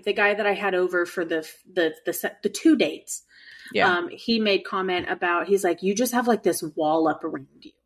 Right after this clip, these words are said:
Speaker 1: And you just, you won't let me in." And I'm like, "Okay, well, buddy, first off, we've been talking for a week and a half and we've only been on two dates.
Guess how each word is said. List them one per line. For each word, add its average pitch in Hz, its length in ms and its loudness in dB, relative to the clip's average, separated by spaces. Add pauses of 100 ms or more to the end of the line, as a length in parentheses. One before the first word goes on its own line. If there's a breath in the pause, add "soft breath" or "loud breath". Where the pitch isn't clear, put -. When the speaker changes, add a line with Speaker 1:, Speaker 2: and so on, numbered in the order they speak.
(340 loud breath)
Speaker 1:
And 185 160 2
you 196 120 0
just, 196 240 0
you 190 160 -4
won't 185 240 2
let 180 180 0
me 170 200 2
in." 160 200 0
And 185 100 2
I'm 196 60 2
like, 202 160 2
"Okay, 190 220 2
well, 180 160 2
buddy, 185 340 4
first 233 300 2
off, 185 320 -2 (260 loud breath)
we've 208 160 4
been 202 140 2
talking 190 400 -2
for 220 220 2
a 190 100 2
week 175 180 -2
and 240 120 -2
a - 20 -2
half 220 320 -2
and 208 100 -2
we've 185 220 0
only 180 180 0
been 175 160 0
on 170 140 0
two 175 200 -2
dates. - 440 -10